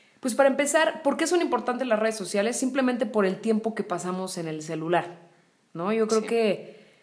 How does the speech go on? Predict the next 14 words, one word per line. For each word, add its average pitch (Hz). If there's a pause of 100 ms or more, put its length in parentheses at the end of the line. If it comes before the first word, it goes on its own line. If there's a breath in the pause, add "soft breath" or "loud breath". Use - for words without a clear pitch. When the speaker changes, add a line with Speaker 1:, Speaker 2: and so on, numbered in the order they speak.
(380 loud breath)
Speaker 1:
no 214
es, 233
no 240
es 247
casualidad 214
que 196
en 190
una 208
comida, 202
eh, 170
con 180
amigos 214
y 202
demás, 180